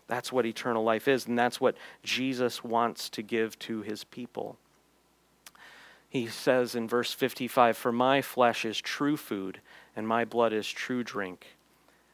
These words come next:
For whoever feeds on my flesh and drinks my blood abides in me."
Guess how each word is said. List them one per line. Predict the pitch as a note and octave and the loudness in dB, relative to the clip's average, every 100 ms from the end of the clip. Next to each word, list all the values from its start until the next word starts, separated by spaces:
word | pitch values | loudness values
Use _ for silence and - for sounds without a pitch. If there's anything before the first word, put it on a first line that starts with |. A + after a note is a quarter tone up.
| _ | _
For | - - A#2 | -6 -2 0
whoever | A#2+ A#2+ C3+ C#3 | 2 4 6 6
feeds | B2+ - C3+ B2 | 2 0 -2 2
on | A#2+ A#2 | 2 4
my | A2+ A2 | 2 0
flesh | - A2+ G#2+ - | 0 2 2 -4
and | A2+ G#2+ | -8 -6
drinks | A#2 B2 - | -4 -4 -4
my | A2+ G#2+ | -4 -4
blood | F#2+ G#2 G2 F#2+ _ - - | -2 -2 -2 -8 _ -18 -14
abides | - A2+ A#2 A2+ G#2+ | -2 0 0 -2 -4
in | F#2+ | -8
me." | F2 E2+ | -8 -12